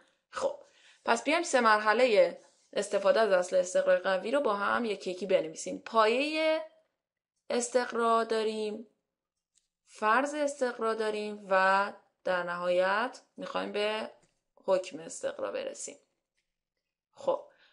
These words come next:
پایهٔ استقرا ببینیم برقرار هست یا نه. پایهٔ استقرا این هست که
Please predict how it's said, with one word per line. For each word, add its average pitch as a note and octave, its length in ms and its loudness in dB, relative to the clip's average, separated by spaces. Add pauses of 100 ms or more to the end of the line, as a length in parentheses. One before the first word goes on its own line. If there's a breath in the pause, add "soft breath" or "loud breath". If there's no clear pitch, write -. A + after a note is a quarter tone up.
(160 soft breath)
پایهٔ F4 380 2
استقرا C#4 640 2
ببینیم A#3+ 360 -4
برقرار F#3+ 460 -2
هست F#3 280 -8
یا - 60 -10
نه. - 100 -12
پایهٔ D#4 440 -4
استقرا C#4 400 0
این C4 200 -2
هست B3+ 280 -4
که B3 340 0